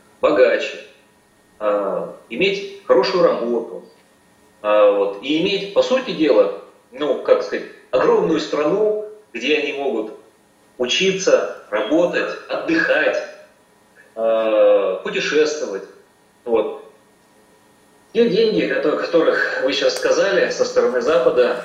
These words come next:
это деньги, по сути дела, на подкуп элиты конкретных людей. Те деньги, которые выделялись в качестве гуманитарной помощи, ни до граждан,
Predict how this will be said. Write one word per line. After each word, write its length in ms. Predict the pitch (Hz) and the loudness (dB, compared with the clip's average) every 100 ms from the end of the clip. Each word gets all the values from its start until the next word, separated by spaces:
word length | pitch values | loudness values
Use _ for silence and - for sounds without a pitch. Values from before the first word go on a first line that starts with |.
| - - | -6 -4
это 760 | 127 147 139 131 127 117 - - | -2 -2 2 4 4 2 -4 -4
деньги, 360 | 160 170 135 | -2 -2 -4
по 220 | 123 151 143 | -6 -4 -2
сути 320 | 190 180 165 | 0 0 0
дела, 300 | 151 135 127 | 2 4 4
на 140 | - | 2
подкуп 640 | - - 185 180 - 127 135 | -6 -2 -2 -2 -6 -6 -4
элиты 460 | 127 156 160 135 120 | -2 -2 -4 -8 0
конкретных 880 | 131 123 123 123 139 143 151 147 160 | 2 2 0 -2 0 -2 -4 -6 -2
людей. 720 | 165 165 143 170 175 - - _ _ _ _ _ _ _ _ _ _ _ - | -2 0 -2 -4 -6 -14 -20 _ _ _ _ _ _ _ _ _ _ _ -2
Те 160 | 165 | 2
деньги, 300 | 165 190 165 | 2 2 2
которые 380 | 160 165 165 156 | 2 2 2 2
выделялись 560 | 151 151 156 151 135 - - - | 2 2 2 2 0 -6 -12 -6
в 40 | |
качестве 360 | 151 - - 127 | -4 -2 -6 -10
гуманитарной 600 | 131 135 143 147 123 120 | -10 -8 -2 0 0 0
помощи, 540 | 160 180 170 - - - - _ | 0 2 0 -2 -8 -14 -20 _
ни 220 | - 165 | -6 -2
до 160 | 185 180 | 0 0
граждан, 500 | - 131 113 - | 2 2 2 -2